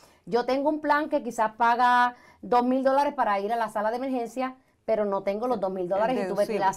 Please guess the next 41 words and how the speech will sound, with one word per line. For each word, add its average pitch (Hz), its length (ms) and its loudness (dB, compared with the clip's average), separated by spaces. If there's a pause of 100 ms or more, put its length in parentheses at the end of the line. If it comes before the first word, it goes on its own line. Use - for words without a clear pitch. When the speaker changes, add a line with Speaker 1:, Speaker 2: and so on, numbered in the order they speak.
(160)
Speaker 1:
sala 185 180 0
de 175 60 -4
emergencia 247 440 -6
como 185 180 -6
deducible. 170 600 -4 (260)
Pero 262 160 0
tengo 311 220 0
ese 285 160 0
plan 277 300 2
suplementario 269 680 0
que 254 100 0
quizá 214 240 -4
pago 220 320 2
unos 226 260 -2
veinte 220 300 -2
dólares 220 300 2
adicionales 202 480 -2
al 208 120 0
mes 247 240 -4 (280)
por 208 160 0
ese 196 240 -6
plan. 151 340 -10 (480)
¿Ese 240 320 0
plan 294 360 2
me 277 120 0
paga 254 280 4
esos 262 180 -2
dos 233 120 -2
mil 254 240 0
dólares 277 340 2
de 262 60 -4
la 247 120 -2
sala 262 180 -4
de 277 60 -4
emergencia? 277 360 -4
Speaker 2:
No, 208 200 4
ese 226 240 -2
plan, 320 420 0
ese 254 300 -2
plan 311 420 -6
paga 247 400 2